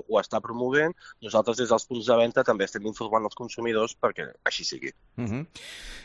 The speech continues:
Speaker 2: Eh, clar, no, no sé quantes empreses poden, eh, fer seva una iniciativa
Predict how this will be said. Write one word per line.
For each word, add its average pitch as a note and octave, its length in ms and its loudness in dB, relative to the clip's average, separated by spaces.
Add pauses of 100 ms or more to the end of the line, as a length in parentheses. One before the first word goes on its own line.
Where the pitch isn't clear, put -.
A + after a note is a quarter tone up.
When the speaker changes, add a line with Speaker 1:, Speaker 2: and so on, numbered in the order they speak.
Speaker 2:
Eh, G#2+ 580 0
clar, C#3+ 240 0
no, C3 120 -2
no C3 160 -2
sé E3+ 180 0 (180)
quantes D3 400 2
empreses D3+ 560 0
poden, D#3 500 2
eh, B2+ 420 0
fer C#3 160 0
seva D3+ 280 2
una D3 80 0
iniciativa D#3+ 600 0